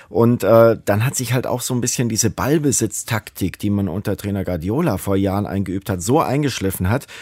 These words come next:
dass man die auch nur noch ganz schwer aus den Köpfen kriegt. Und, äh, Lewandowski, der Bayern-Stürmer, der hat auch die defensive Einstellung beklagt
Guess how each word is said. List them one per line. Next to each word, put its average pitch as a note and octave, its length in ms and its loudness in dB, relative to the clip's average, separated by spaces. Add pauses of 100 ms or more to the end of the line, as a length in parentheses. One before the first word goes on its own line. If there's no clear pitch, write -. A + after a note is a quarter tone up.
(180)
dass - 160 -8
man A#2 160 0
die A2+ 140 -2
auch G#2 100 -2
nur A2+ 140 -2
noch A2+ 160 -4
ganz G#2+ 180 -6
schwer A2 220 -4
aus A#2+ 80 -6
den A2+ 100 -8
Köpfen C3 340 -8
kriegt. - 300 -12
Und, E2 240 -10
äh, F2+ 180 0
Lewandowski, G2+ 920 -2
der F#2+ 200 2
Bayern-Stürmer, G2 760 -2
der G2 180 -2
hat G#2+ 180 -4 (320)
auch - 140 -10
die G#2 140 -4
defensive G#2 560 -2
Einstellung F2+ 500 -4
beklagt - 220 -10